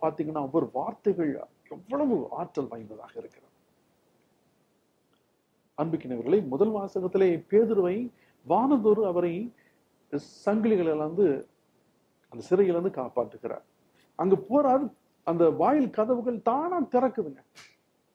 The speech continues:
கடவுள் நம்மோடு கூட இருந்தா எல்லாமே தானாக திறந்துடும்,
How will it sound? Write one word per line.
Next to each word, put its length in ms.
கடவுள் 460
நம்மோடு 340
கூட 240
இருந்தா 380
எல்லாமே 680
தானாக 480
திறந்துடும், 500